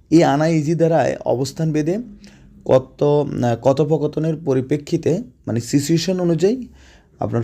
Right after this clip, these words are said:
পরিস্থিতির সাপেক্ষে, এক কথায়, কখনো আমি আসবো, আনা ইজি, ইজি মানে আসা, আনা মানে আমি, আনা ইজি, আমি আসবো,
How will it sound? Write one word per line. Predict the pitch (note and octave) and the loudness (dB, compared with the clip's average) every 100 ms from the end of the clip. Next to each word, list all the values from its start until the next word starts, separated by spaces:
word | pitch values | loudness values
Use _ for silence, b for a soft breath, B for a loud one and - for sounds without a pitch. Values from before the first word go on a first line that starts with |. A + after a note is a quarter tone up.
| - | 2
পরিস্থিতির | E3 F#3+ - A3 A3 | 4 4 0 -6 -4
সাপেক্ষে, | - C3 A#2+ A#2 F2+ | -4 -4 -4 -6 -6
এক | E2+ | -8
কথায়, | - - E3 A3+ | -8 -6 -6 -4
কখনো | - B2 D3 G#3 C#4 - _ | -4 -2 0 0 -2 -8 _
আমি | - A2+ B2 | -4 0 2
আসবো, | A#2+ C3 F3+ | 2 2 2
আনা | G3 D#3 | 2 2
ইজি, | D#3+ D#3+ C#3+ | 0 0 -2
ইজি | - D3+ F#3+ | -4 -2 -2
মানে | F#3+ F3+ | -2 -2
আসা, | C#3 - F3 | -4 -4 -2
আনা | C3+ | 0
মানে | C3 A#2+ | 0 0
আমি, | A#2 E3 | 0 0
আনা | C#3 C#3 | 0 0
ইজি, | C3+ C3+ | 0 0
আমি | D#3+ D#3 | -2 0
আসবো, | D3+ D3+ F#3+ A#3 D#4 | 0 2 4 4 2